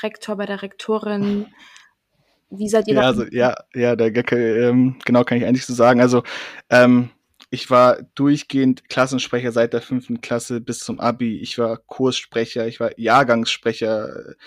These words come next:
Speaker 2: äh, ähm, Schulsprecher und Mitglied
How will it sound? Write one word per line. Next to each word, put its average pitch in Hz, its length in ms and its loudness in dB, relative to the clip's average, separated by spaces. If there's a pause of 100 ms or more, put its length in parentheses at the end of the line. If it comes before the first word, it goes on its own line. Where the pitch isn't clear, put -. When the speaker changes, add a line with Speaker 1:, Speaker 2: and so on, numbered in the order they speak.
(300)
Speaker 2:
äh, 113 380 0
ähm, 117 280 0 (180)
Schulsprecher 139 1080 0 (260)
und 135 320 2
Mitglied 147 600 0